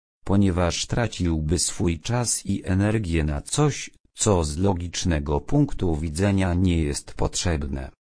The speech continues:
Chociaż wszyscy nie są w takim stopniu zdegradowani umysłowo, to jednak tego rodzaju usposobienie pod pewnymi względami cechuje całą ludzkość. Na przykład,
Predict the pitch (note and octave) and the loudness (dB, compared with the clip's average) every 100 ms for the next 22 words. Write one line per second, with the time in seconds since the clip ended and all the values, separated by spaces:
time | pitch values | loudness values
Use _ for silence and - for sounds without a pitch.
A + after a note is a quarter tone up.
0 | _ _ - - C#3+ C3 A#2 - - - | _ _ -4 -2 0 0 0 -2 -6 -4
1 | D#3+ D3 - G#2 F#2+ C3 C#3+ B2+ A2 - | -2 -2 -2 0 2 2 2 0 -2 0
2 | B2+ C#3 - A#2 G2 D#2+ - D#3 - G#2+ | -2 -2 2 4 4 2 0 -2 2 2
3 | G2 F#2+ F2+ G#2 F#2+ F#2+ F2+ F#2+ A2+ D#3+ | 4 2 0 0 2 0 2 2 2 4
4 | D#3 D3+ - A2 G#2+ - - A2+ E2 C2 | 4 4 2 2 2 2 0 0 0 -2
5 | B1+ - _ - F#2+ F#2 D3+ C#3+ A2 F#2 | -4 -6 _ -2 0 2 2 2 0 0
6 | - D3+ C3+ C3 G#2+ D2+ D#2+ D#2 D#2 D#2+ | -2 -2 2 2 2 0 -2 0 -2 -4
7 | C#3 C#3+ - F#2 - D#2 D#2 G#2 G#2 G#2 | -2 -2 0 0 2 2 2 2 4 2
8 | - A#2+ - G2+ F#2 A#2 D3+ C#3+ F2+ D#2+ | 2 -2 0 0 4 4 4 4 2 0
9 | E2 E2 D2 D2 C3 C3 A#2 A2 - G#2+ | 0 2 2 2 2 4 2 0 -2 -2
10 | D#3 D3+ E2+ D#2 - G#2 G#2 E2+ D2 D2+ | 0 2 2 0 0 0 2 2 2 0
11 | D#2 - - - - - - - _ _ | -2 -4 -6 -10 -10 -10 -12 -14 _ _
12 | _ _ F2+ F2 - - E2+ - A#1 A1 | _ _ -2 0 0 -4 -4 -4 -6 -8
13 | - - | -12 -20